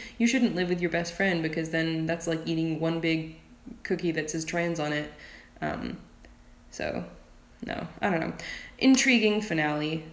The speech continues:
Um, I, again, like, it does, it does a very good job of, like, o-, um, what it's supposed to do, which is bringing a lot of the plot lines that they sort of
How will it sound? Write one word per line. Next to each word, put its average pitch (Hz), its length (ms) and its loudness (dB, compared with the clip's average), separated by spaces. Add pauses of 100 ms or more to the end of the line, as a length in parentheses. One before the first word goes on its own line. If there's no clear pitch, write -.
(120)
Um, 165 500 0 (480)
I, 165 720 2
again, 165 360 4
like, 156 160 2
it 185 120 2
does, 190 220 4
it 190 180 2
does 202 180 4
a 196 40 2
very 180 220 6
good 170 160 2
job 143 240 0
of, - 140 -6
like, - 340 -4
o-, - 180 -4 (260)
um, 160 540 0 (1700)
what 180 220 6
it's 180 140 2
supposed 165 320 2
to - 80 -2
do, 151 160 2
which 156 160 -2
is 165 100 0
bringing 196 360 4
a 185 40 4
lot 180 140 6
of 170 80 2
the 175 60 0
plot 170 280 0
lines 165 300 2
that 160 140 -2
they 160 400 0
sort 214 320 4
of 196 420 0